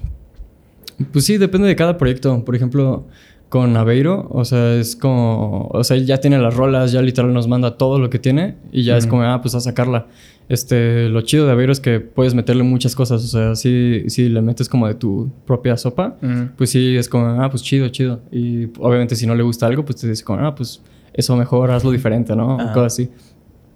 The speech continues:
Speaker 1: Con Van City igual, o sea, como que ellos sí son más como de que sea como la canción y ya si le quieres meter algo que quede bien, mételo.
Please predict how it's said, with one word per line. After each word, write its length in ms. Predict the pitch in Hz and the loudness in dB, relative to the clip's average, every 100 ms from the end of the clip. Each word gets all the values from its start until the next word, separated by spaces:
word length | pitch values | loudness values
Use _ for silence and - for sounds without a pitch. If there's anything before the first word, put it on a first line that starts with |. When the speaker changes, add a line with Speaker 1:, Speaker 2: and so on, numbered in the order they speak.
| - - | -20 -8
Speaker 1:
Con 480 | - 123 120 117 117 | 0 2 2 2 2
Van 140 | 120 127 | 2 0
City 220 | 139 127 | 0 2
igual, 260 | 120 147 | 2 2
o 40 | 131 | 2
sea, 160 | 123 | 0
como 200 | - 113 | 0 -2
que 500 | 113 120 117 113 110 | 0 0 2 0 0
ellos 200 | 117 120 | 0 0
sí 180 | - 120 | 0 -2
son 180 | 110 120 | 0 0
más 140 | 113 107 | 0 0
como 200 | 113 110 | -2 0
de 240 | 107 - - - - _ _ _ - | -2 -4 -12 -20 -20 _ _ _ -2
que 100 | 127 | 0
sea 180 | 123 | 0
como 260 | 131 127 113 | 0 2 2
la 140 | 110 | 0
canción 520 | 107 117 127 147 185 - - | 0 -2 0 0 -2 -10 -6
y 100 | 120 | 0
ya 100 | 117 | 0
si 100 | 123 | 0
le 80 | 120 | -2
quieres 180 | 120 117 | 0 -2
meter 200 | 110 120 | 0 0
algo 280 | 120 131 127 | 2 0 -2
que 100 | 107 | -2
quede 200 | 120 120 | 0 0
bien, 260 | 147 190 - | 0 -2 -6
mételo. 320 | - 117 - | -4 -2 -4